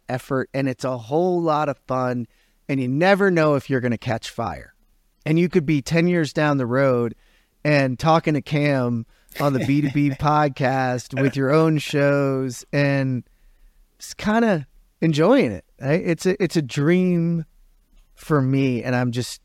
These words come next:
Speaker 1: uh, I'm super grateful. And, and yeah, like I said, I got a lot of gratitude for everybody who listens and the opportunity, you know, people like you finding us to talk to and, and the next generation of people going out and doing it and telling the stories.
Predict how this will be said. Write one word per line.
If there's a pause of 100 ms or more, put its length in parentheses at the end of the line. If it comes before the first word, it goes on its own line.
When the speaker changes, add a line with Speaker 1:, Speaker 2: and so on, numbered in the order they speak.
(160)
Speaker 1:
uh,
I'm
super
grateful.
And, (680)
and
yeah,
like
I
said,
I
got
a
lot
of
gratitude
for
everybody
who
listens
and
the
opportunity, (140)
you
know,
people
like
you
finding
us
to
talk
to
and, (120)
and (420)
the
next
generation
of
people
going
out
and
doing
it
and
telling
the
stories.